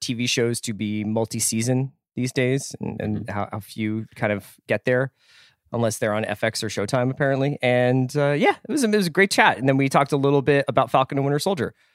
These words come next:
Speaker 1: Did you get a
Speaker 2: I was
Speaker 1: chance
Speaker 2: thr-
Speaker 1: to watch any of those episodes? Or
Speaker 2: I, I'm
Speaker 1: did, did you
Speaker 2: saving
Speaker 1: watch
Speaker 2: up. I'm
Speaker 1: two?
Speaker 2: gonna come in hot on Monday with,
Speaker 1: Yeah,
Speaker 2: with
Speaker 1: there's
Speaker 2: all
Speaker 1: nothing
Speaker 2: my
Speaker 1: like, like you going home and being, like, on a Sunday watching two hours of Falcon and the Winter Soldier. That puts
Speaker 2: Goes
Speaker 1: you in the
Speaker 2: over
Speaker 1: right
Speaker 2: great
Speaker 1: mood.
Speaker 2: in my
Speaker 1: <laughs>
Speaker 2: household.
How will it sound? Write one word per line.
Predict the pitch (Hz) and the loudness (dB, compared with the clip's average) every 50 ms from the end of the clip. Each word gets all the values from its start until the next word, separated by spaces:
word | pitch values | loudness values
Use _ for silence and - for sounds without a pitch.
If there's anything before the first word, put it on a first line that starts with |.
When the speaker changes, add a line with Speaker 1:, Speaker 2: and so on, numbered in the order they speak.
| _ - | _ -2
Speaker 1:
Did | 175 165 | 2 2
you | 170 151 | 4 6
get | - | 6
a | - | 8
Speaker 2:
I | 143 | 8
was | 320 - | 8 8
Speaker 1:
chance | 247 233 | 6 6
Speaker 2:
thr- | - - | 6 6
Speaker 1:
to | 226 202 | 6 6
watch | 190 185 208 - - - - - - | 8 6 6 4 2 0 0 2 2
any | 175 180 185 202 | 2 4 4 4
of | 220 | 4
those | 220 240 233 - | 6 4 4 4
episodes? | 247 233 269 240 262 247 262 226 - - - | 2 0 2 2 4 4 4 2 -2 0 2
Or | 147 143 139 135 - _ _ _ - | 4 4 4 2 -2 _ _ _ 4
Speaker 2:
I, | - 151 | 4 4
I'm | |
Speaker 1:
did, | - - | 6 6
did | 139 147 | 6 6
you | 151 | 6
Speaker 2:
saving | 139 - 190 175 160 156 - | 6 6 6 8 8 8 8
Speaker 1:
watch | - - - | 6 6 6
Speaker 2:
up. | 104 | 6
I'm | |
Speaker 1:
two? | 110 | 6
Speaker 2:
gonna | 113 120 | 6 6
come | 113 - 131 123 120 | 4 4 4 6 6
in | 110 110 - - - - | 6 6 2 -2 -4 -2
hot | - 117 110 104 101 | 2 6 6 8 8
on | 95 90 85 | 6 6 6
Monday | 82 80 78 69 64 58 58 - - _ _ _ _ _ | 4 4 4 2 0 -2 -4 -10 -18 _ _ _ _ _
with, | 95 90 85 80 | 2 4 6 6
Speaker 1:
Yeah, | 147 139 | 6 6
Speaker 2:
with | - | 8
Speaker 1:
there's | 190 170 170 | 6 6 8
Speaker 2:
all | 180 | 8
Speaker 1:
nothing | 190 196 - 240 | 8 8 8 8
Speaker 2:
my | 220 202 | 8 10
Speaker 1:
like, | 185 165 143 143 - - - _ _ _ _ _ | 8 8 6 2 -4 -12 -18 _ _ _ _ _
like | - 175 175 - | 2 2 2 2
you | 170 175 185 | 2 2 2
going | 180 156 190 170 165 160 156 156 - - | 4 6 6 8 8 6 6 4 2 2
home | 156 165 151 151 156 160 160 160 - - | 4 4 6 6 4 2 2 0 0 0
and | 139 139 139 | 0 0 2
being, | 131 156 151 147 | 2 4 4 4
like, | 143 139 - | 4 4 2
on | 131 127 | 2 2
a | 127 | 2
Sunday | - - 147 135 135 135 123 | 2 2 2 2 4 4 4
watching | 120 117 117 - - - 110 101 | 4 4 2 2 0 0 -4 -6
two | - - 151 139 | -4 -2 0 0
hours | 120 123 120 120 117 107 | 2 2 0 0 -2 -4
of | 107 | -6
Falcon | - - 110 110 110 120 107 | -4 -4 -4 -4 -2 -2 -2
and | 101 104 | -2 -2
the | |
Winter | 101 101 98 98 | -2 -2 -4 -4
Soldier. | 98 - 107 101 95 - 104 98 | -4 -4 -4 -6 -6 -6 -6 -6
That | 107 117 - _ | -6 -6 -6 _
puts | - 143 120 | -2 2 4
Speaker 2:
Goes | 113 | 4
Speaker 1:
you | 107 | 6
in | 104 | 6
the | 110 104 | 6 6
Speaker 2:
over | 104 98 | 6 6
Speaker 1:
right | 90 - | 4 4
Speaker 2:
great | 90 87 | 4 4
Speaker 1:
mood. | 82 | 6
Speaker 2:
in | 85 | 6
my | 80 76 - | 4 4 4
Speaker 1:
<laughs> | - | 2
Speaker 2:
household. | 69 - - - - - | 2 0 0 0 -2 -2